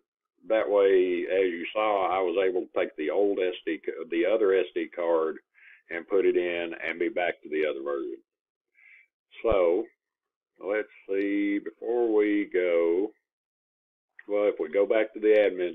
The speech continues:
screen, and I've had the radio next to my head the whole time I've been talking, you'll see that we're still linked, and if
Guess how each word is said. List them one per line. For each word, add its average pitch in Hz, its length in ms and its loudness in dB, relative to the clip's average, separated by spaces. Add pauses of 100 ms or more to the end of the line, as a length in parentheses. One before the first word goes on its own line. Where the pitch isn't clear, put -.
(100)
screen, 76 380 -6 (600)
and 82 100 -8
I've 85 160 -4
had 98 280 2
the 90 300 2
radio 95 460 4
next 90 300 -4
to 92 80 -8
my 90 200 -4
head 104 320 4
the - 80 -6
whole 90 300 0
time 101 260 -4
I've 104 140 -4
been 104 160 -2
talking, 113 400 -4 (1000)
you'll 92 240 0
see 95 240 2
that 95 200 4
we're 95 380 0 (400)
still 98 240 2
linked, 95 300 -2 (480)
and 80 680 -6 (640)
if 107 380 6